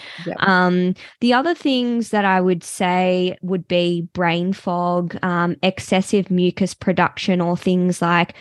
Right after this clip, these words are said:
Speaker 2: postnasal drip, sinus
Speaker 1: Mm.
Speaker 2: issues, congestion. I'd
Speaker 1: Mm.
Speaker 2: also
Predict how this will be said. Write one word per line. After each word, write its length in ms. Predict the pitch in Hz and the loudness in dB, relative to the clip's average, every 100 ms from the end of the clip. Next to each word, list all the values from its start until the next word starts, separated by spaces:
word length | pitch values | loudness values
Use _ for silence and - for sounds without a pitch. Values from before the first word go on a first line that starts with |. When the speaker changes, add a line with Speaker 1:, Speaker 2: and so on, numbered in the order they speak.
| - _ | -20 _
Speaker 2:
postnasal 720 | - 202 196 202 185 185 185 175 | 0 0 2 0 2 2 0 -2
drip, 460 | 196 180 180 - | -2 0 0 -2
sinus 540 | - 190 185 190 180 - | -6 -4 -2 -2 -2 -2
Speaker 1:
Mm. 20 | |
Speaker 2:
issues, 580 | 170 - 170 170 170 - | -4 -2 0 0 0 -2
congestion. 1120 | - 185 180 175 - - 170 175 175 175 175 - - - - | -2 -2 0 -2 -2 -6 -4 -2 0 0 -2 -6 -20 -8 0
I'd 160 | 196 | 2
Speaker 1:
Mm. 60 | 208 | 2
Speaker 2:
also 240 | 247 330 | 0 -4